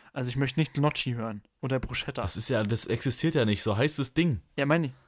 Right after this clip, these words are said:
Speaker 1: Ja, ja, meine
Speaker 2: So
Speaker 1: ich ja.
Speaker 2: heißt es
Speaker 1: Aber
Speaker 2: einfach.
Speaker 1: Wein, aber es gibt ja auch, Wein hat ja ein deutsches Wort.
Speaker 2: So.
Speaker 1: Gnocchi haben ja kein deutsches Wort. Das
Speaker 2: So
Speaker 1: sind ja
Speaker 2: nämlich.
Speaker 1: besser die, die Nudelart oder die Kartoffelklöße halt.
Speaker 2: Also, so viel zu Vino, sag ich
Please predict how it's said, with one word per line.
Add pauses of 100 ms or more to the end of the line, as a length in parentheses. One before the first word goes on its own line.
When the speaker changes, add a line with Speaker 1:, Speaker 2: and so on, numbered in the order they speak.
(180)
Speaker 1:
Ja,
ja,
meine
Speaker 2:
So
Speaker 1:
ich
ja.
Speaker 2:
heißt
es
Speaker 1:
Aber
Speaker 2:
einfach.
Speaker 1:
Wein,
aber
es
gibt
ja
auch,
Wein
hat
ja
ein
deutsches
Wort.
Speaker 2:
So. (120)
Speaker 1:
Gnocchi
haben
ja
kein
deutsches
Wort.
Das
Speaker 2:
So
Speaker 1:
sind
ja
Speaker 2:
nämlich.
Speaker 1:
besser
die,
die
Nudelart (420)
oder
die (420)
Kartoffelklöße
halt. (640)
Speaker 2:
Also, (260)
so
viel
zu
Vino,
sag
ich